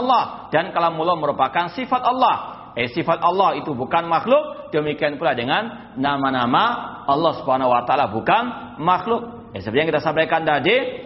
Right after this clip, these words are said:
ya, maka ketika kita berdoa mengatakan, "Ya Al-Malikul Quddus, Ya Hayyu Qayyum," kalau itu dikatakan makhluk, berarti kita apa? Berdoa kepada al-makhluk. Na'udzubillah min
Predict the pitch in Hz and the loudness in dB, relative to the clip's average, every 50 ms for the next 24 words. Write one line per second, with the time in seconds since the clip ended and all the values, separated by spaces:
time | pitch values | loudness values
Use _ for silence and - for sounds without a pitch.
0 | - - - - - 120 131 151 160 151 147 139 135 - - 196 226 247 262 262 | -16 -16 -16 -4 0 0 2 2 2 2 0 0 0 2 2 2 4 4 2 -2
1 | - - - - - 156 147 147 208 220 208 202 - - 208 185 156 151 147 120 | -6 -10 -12 -6 -4 -4 -2 -2 0 0 0 0 0 0 0 0 2 0 0 2
2 | 151 196 - 170 135 92 87 - - - - 101 117 127 139 139 139 - 151 - | 4 4 4 4 2 0 -2 -10 -14 -14 -10 -6 -2 0 0 0 0 2 0 -2
3 | - - 156 151 156 156 135 127 139 156 170 175 165 - - 147 151 147 147 156 | 0 0 0 -2 0 -2 0 2 4 4 4 2 0 0 0 -2 -2 0 0 0
4 | 165 160 165 156 165 165 160 160 - 156 143 117 160 165 160 139 113 - 123 131 | 0 0 0 -2 -2 -2 -2 0 0 -2 -2 2 2 4 4 4 2 2 2 2
5 | 131 131 120 147 165 170 175 170 - - 170 180 190 190 147 - - - - - | 2 2 2 0 0 0 0 -2 0 0 -2 0 0 0 -2 -2 -6 -12 -16 -14
6 | - - 175 160 180 - 202 180 185 151 143 - 160 160 160 165 - 180 196 247 | -2 2 2 2 2 2 0 -2 -2 -4 0 2 2 2 2 2 2 2 2 4
7 | 320 339 302 - 247 247 254 254 254 247 - - - - 135 131 - - - 165 | 4 2 4 4 4 4 4 2 -2 -6 -6 -10 -4 0 0 0 0 -2 -6 -4
8 | 160 185 156 131 131 123 104 104 98 110 143 143 - 123 113 110 101 120 147 180 | 0 0 2 2 2 -2 -2 -4 -2 0 0 0 0 0 -2 0 2 2 2 2
9 | 220 - - - - - - - - 156 180 190 190 202 - - - - 165 160 | 2 -2 -10 -14 -16 -18 -16 -2 0 0 0 0 -2 -4 -4 -4 -8 -6 -4 -2
10 | 143 143 123 123 113 123 135 127 127 123 117 | -2 0 0 -2 0 0 0 0 2 0 0